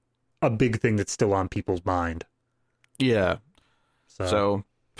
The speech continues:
Speaker 2: yeah, we'll, we'll, we'll get into all that stuff. Um, music is quite interesting. I actually didn't check who did the music on this one. Uh,
Speaker 1: Uh, Alan Silvestri.
Speaker 2: Was it Silvestri? Okay, I, I
Speaker 1: Yep.
Speaker 2: can actually hear that. Now, now that you're saying that, I'm like, "Yeah, it sounds a bit Alan Silvest-, Silvestri-esque,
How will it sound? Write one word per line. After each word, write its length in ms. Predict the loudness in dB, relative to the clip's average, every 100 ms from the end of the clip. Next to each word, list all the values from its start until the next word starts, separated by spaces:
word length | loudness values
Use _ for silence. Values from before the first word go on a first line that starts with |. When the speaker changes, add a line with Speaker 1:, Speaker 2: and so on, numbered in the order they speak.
| -20 _ _ _ -2
Speaker 2:
yeah, 140 | 2 2
we'll, 160 | 2
we'll, 220 | 2 0
we'll 120 | -2 -4
get 160 | -4
into 240 | -4 -4 -4
all 140 | -2
that 200 | -2 -4
stuff. 320 | -6 -4 -4 -6 -4
Um, 480 | 0 0 0 -4 -8 _ _ _ _ 0
music 220 | 2 4
is 100 | 2
quite 200 | 0 2
interesting. 360 | 2 0 0 2
I 80 | 0
actually 200 | 0 -2
didn't 160 | -2
check 240 | -2 -2 -2
who 60 |
did 260 | -4 -2 -2
the 80 | 0
music 300 | -2 -2 -4
on 140 | -4
this 200 | -6 -6
one. 280 | -4 -4 -8 -14 -12
Uh, 40 | -2
Speaker 1:
Uh, 220 | 0 2 2
Alan 200 | 0 2
Silvestri. 500 | 2 0 0 -4 -4 _ _
Speaker 2:
Was 220 | 0 0
it 40 | 2
Silvestri? 340 | 0 0 0 0
Okay, 200 | 2 0
I, 280 | 2 2 2
I 40 |
Speaker 1:
Yep. 40 | 2
Speaker 2:
can 80 | 0
actually 280 | 0 0 0
hear 160 | 2
that. 220 | 2 2 2
Now, 120 | 2
now 160 | 4
that 140 | 2 2
you're 120 | 0
saying 320 | 0 0 0
that, 160 | 0 2
I'm 120 | 0
like, 160 | 0 0
"Yeah, 300 | 0 2 0
it 80 |
sounds 280 | 0 0 0
a 40 | 0
bit 140 | 0
Alan 220 | 0 0
Silvest-, 460 | -2 -2 -2 -2 -10 _ _ -4
Silvestri-esque, 1120 | 0 2 2 2 2 2 0 -2 -4 -6